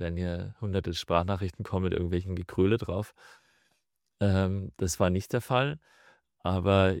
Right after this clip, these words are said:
ich kann mich noch gut an eine Aufnahme erinnern, wo irgendwie ich so ein Klicken gehört hab und dann kam auf einmal ein Meeresrauschen und noch ein, äh, Bluthänfling, der gesungen hat.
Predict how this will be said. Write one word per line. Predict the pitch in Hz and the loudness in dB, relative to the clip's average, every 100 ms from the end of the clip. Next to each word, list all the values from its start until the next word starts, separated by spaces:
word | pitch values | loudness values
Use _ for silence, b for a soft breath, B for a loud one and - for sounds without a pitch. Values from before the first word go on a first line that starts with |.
| - | -6
ich | 95 | -12
kann | - 92 | -6 -2
mich | 95 | -2
noch | 92 85 | -4 -4
gut | - | -6
an | 85 76 | -4 -4
eine | 85 85 | -4 -4
Aufnahme | 98 95 92 95 | -6 -2 0 0
erinnern, | 90 101 104 87 | 0 0 -2 -2
wo | 85 | -4
irgendwie | 80 87 90 90 90 - b b b _ _ | -2 -4 -4 -2 -2 -4 b b b _ _
ich | 85 - | -12 -8
so | 98 | -6
ein | 85 | -6
Klicken | - - - 92 | -4 -6 0 2
gehört | 87 82 98 | 4 4 2
hab | 98 - | -2 -2
und | 85 | -4
dann | 85 | -2
kam | 95 | 0
auf | 90 - | -2 -2
einmal | 90 87 | -4 -4
ein | 82 | 0
Meeresrauschen | 92 107 - 90 101 - | 0 0 0 -2 -2 -4
und | 87 87 | -8 -6
noch | 85 90 | -6 -6
ein, | 87 85 | -6 -8
äh, | - 82 | -10 -6
Bluthänfling, | 127 120 120 110 113 92 | -4 -2 -2 -4 -4 -2
der | 95 | -2
gesungen | 90 107 110 | -2 -4 -2
hat. | 120 120 | -4 -6